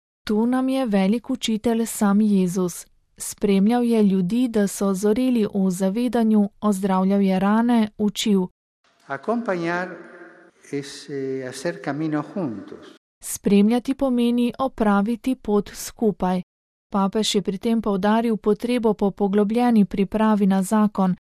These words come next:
Speaker 1: da bi zaročenci razumeli, kaj pomeni ta zavedno, in da se ne bi zgražali nad družinskimi nesrečami, uničenimi družinami, otroki, ki trpijo zaradi nesoglasja staršev, skupnim življenjem neporočenih.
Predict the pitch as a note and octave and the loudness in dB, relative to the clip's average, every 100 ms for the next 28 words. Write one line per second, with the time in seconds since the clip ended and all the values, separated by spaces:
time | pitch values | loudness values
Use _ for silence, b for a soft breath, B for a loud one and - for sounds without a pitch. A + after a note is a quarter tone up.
0 | - F#3+ F#3 F#3 G3 F#3+ F#3 G3+ F#3+ F#3+ | -2 0 0 0 0 0 0 0 0 0
1 | B3+ A3+ G3 F#3 G3+ A3+ B3+ A#3 G#3 C4+ | -2 0 0 2 2 4 2 0 0 -4
2 | C4 G3+ F#3+ F#3 F#3 - F#3+ F#3 - G3 | -2 2 4 4 2 0 0 0 -4 -6
3 | F3+ F#3 F3+ G#3 F#3 F#3+ F3+ - _ _ | -2 -2 2 0 2 0 0 -6 _ _
4 | - G3 F#3+ F#3 F#3+ - G3 G3 A3+ A#3+ | 0 2 4 2 0 0 2 2 2 0
5 | A3 G3 F#3+ G3 A3+ A#3 A3+ G#3+ F#3+ G#3 | -2 -2 2 2 2 0 2 2 2 2
6 | G#3 A#3+ B3+ - - G3 F#3 F3+ - B3 | 2 0 -2 -2 2 2 2 0 -2 -2
7 | A#3+ - A3 G#3+ G3+ - A3+ B3 A#3 A#3 | -2 0 2 4 2 0 0 0 0 2
8 | G3 F#3 F#3 - G3 G#3 B3 A#3+ A3 G#3+ | 4 4 2 0 -2 0 0 2 4 4
9 | G3+ _ G3+ G3 A#3+ A#3+ A#3+ B3 A3+ - | 2 _ -2 0 2 2 0 -4 -6 -2
10 | G3 - G#3+ - B3+ A#3+ A3+ G3 F#3+ G3 | -2 0 -4 -2 0 0 0 2 2 2
11 | G3 F#3+ - G3+ F#3+ F#3 F#3 F#3+ F#3 - | 2 0 -2 -2 0 -2 -2 -4 -4 -2
12 | A3+ A3 G#3+ A#3 G#3 G3+ - - - B3+ | 0 2 0 2 2 0 -10 -12 -8 -4
13 | B3+ B3+ B3 C4 A#3 G#3 G#3 A3+ A3+ G#3 | -2 -2 -2 0 2 2 4 2 2 0
14 | G3 G#3+ G#3+ - G3 F#3 F3+ - | 0 -2 -2 0 2 2 0 -2